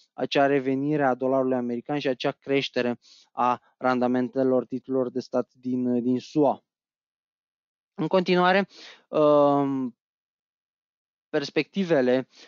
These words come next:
referitoare la pachetul de stimulente din sua, ă, reprezintă un context favorabil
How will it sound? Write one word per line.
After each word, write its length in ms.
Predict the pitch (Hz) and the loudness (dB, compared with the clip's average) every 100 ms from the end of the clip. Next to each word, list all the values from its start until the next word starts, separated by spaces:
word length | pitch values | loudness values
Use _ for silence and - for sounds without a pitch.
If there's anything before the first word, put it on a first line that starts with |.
| - | -8
referitoare 640 | 139 131 135 131 139 147 | -2 -2 0 -2 0 0
la 120 | 143 135 | 2 0
pachetul 420 | 135 135 135 139 | -2 -4 -6 -4
de 80 | 135 | -6
stimulente 500 | - 135 139 135 143 | -6 -4 -4 -2 -2
din 160 | 139 | -4
sua, 300 | - 147 135 _ - - - | -4 -2 -2 _ -20 -20 -4
ă, 380 | 131 127 127 127 | 2 4 4 2
reprezintă 500 | 127 135 139 156 165 | 0 -4 -6 -2 0
un 220 | 156 156 | 0 -4
context 460 | - 143 156 - | -4 -4 -4 -6
favorabil 840 | - 156 139 135 139 156 131 131 | -2 -2 0 0 2 0 0 -4